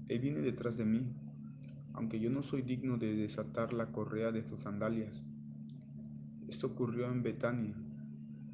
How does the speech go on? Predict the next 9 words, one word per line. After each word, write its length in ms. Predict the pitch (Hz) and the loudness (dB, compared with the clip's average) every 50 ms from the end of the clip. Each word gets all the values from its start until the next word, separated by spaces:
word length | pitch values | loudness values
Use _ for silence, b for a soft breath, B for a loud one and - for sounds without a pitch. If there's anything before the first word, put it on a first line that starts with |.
| - - - - | -10 -12 -8 -4
al 140 | 120 107 110 | -2 0 0
otro 180 | 113 110 - 131 | 0 2 4 6
lado 220 | 127 123 123 120 | 6 6 6 6
del 140 | 113 107 104 | 4 2 2
Jordán, 480 | 120 117 117 123 127 110 107 104 107 - _ _ _ _ _ _ _ _ _ _ _ | 0 0 0 0 -4 -6 -6 -8 -10 -14 _ _ _ _ _ _ _ _ _ _ _
donde 360 | - 117 113 110 107 110 110 | -6 -2 0 0 0 0 -2
Juan 260 | - - 113 117 117 | -2 0 0 2 2
estaba 300 | 110 110 - 107 104 107 | 0 0 0 2 2 2
bautizando. 760 | 101 104 101 104 107 - 101 - - 104 107 104 104 101 | 2 0 -2 -2 -4 -8 -8 -6 -4 -2 -2 -2 -2 -4